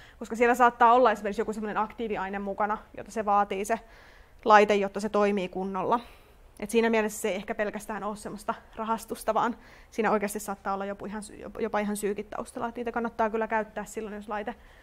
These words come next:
laite sitä vaatii. Ja tosiaan ne alkupanokset on joissakin semmosia, mitkä jotkut laitteet vaatii ennen kuin ne otetaan käyttöön. Tuommoisia kompostikiihdyttimiä ja eliksiirejä on jonkin verrankin markkinoilla,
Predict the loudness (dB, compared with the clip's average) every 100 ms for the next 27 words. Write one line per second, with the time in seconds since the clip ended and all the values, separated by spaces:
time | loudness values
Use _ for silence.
0 | -12 2 4 4 0 0 2 -2 -6 -10
1 | -14 -20 -20 -20 -20 -20 -20 -20 -20 -20
2 | -20 -12 4 4 6 8 10 10 10 4
3 | 2 0 -2 -2 0 -4 -6 -6 -6 -6
4 | -6 -6 -6 -4 -4 -4 -8 -8 -6 -6
5 | -4 -4 -4 -4 -4 -8 -20 -20 -16 -4
6 | -2 -2 -2 -4 -2 -4 0 -2 -2 -8
7 | -8 -8 -14 -20 -20 -20 -20 -20 -20 -20
8 | -20 -20 -20 -20 -18 -18 -20 0 2 6
9 | 6 6 6 4 0 2 2 2 0 2
10 | 4 4 2 0 2 2 0 -4 -8 -6
11 | -2 -2 -2 0 0 0 -4 -2 0 2